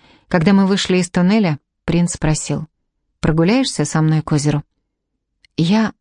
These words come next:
замялась. "Клянусь, что не стану падать на колено и сочинять баллады о твоей красоте. Я просто хочу кое-что показать".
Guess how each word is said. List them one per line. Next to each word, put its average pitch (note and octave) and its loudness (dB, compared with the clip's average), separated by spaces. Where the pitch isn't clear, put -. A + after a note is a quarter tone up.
замялась. E3 -4
"Клянусь, G3+ 2
что - -6
не G3 2
стану A3+ 0
падать E3 0
на D#3+ 0
колено F#3+ 2
и A3 0
сочинять D#3+ -2
баллады D3+ 0
о D#3+ -2
твоей E3+ 0
красоте. - -8
Я G#3 2
просто D#4 0
хочу A#3+ -2
кое-что G#3+ 0
показать". - -8